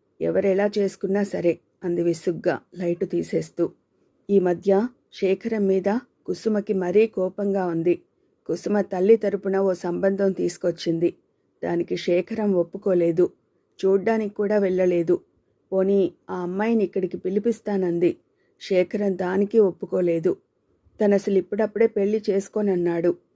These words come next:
కట్నం కోసమేమోననుకుని కట్నం బాగా ఇస్తారంది. అసలు డబ్బున్న అమ్మాయిని చేసుకోనని ఖచ్చితంగా చెప్పి అక్కడి నుంచి వెళ్ళిపోయాడు.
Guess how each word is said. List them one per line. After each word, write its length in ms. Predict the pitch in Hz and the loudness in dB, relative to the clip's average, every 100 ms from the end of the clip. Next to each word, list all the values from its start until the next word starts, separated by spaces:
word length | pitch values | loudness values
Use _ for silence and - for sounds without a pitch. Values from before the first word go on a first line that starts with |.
| _ - | _ -12
కట్నం 380 | 165 - 220 | -12 -6 -6
కోసమేమోననుకుని 1120 | 214 202 196 202 190 190 185 175 175 196 233 247 _ 175 | -2 -2 0 2 4 4 2 2 2 0 -2 -4 _ -12
కట్నం 360 | - - 220 | -10 -6 -4
బాగా 320 | 185 180 196 | -2 -2 2
ఇస్తారంది. 800 | 220 202 - 185 180 165 165 165 - _ _ _ - | 2 2 -4 -4 -2 0 0 0 -4 _ _ _ -12
అసలు 300 | 185 180 185 | -6 -2 0
డబ్బున్న 480 | 175 175 196 226 220 | 0 -2 4 4 4
అమ్మాయిని 540 | 190 185 190 190 185 - | 2 2 0 2 0 -2
చేసుకోనని 720 | 180 190 - 208 190 196 247 _ _ - | -2 -4 -6 -2 0 0 -2 _ _ -12
ఖచ్చితంగా 560 | 170 - 208 208 196 | -10 -8 -2 0 2
చెప్పి 440 | 180 185 175 214 247 _ _ - | 0 -4 -4 -2 -2 _ _ -14
అక్కడి 280 | 170 196 180 | -10 -6 -2
నుంచి 260 | 185 180 | -2 0
వెళ్ళిపోయాడు. 760 | 190 185 190 190 170 165 165 | 0 2 0 0 -2 0 -2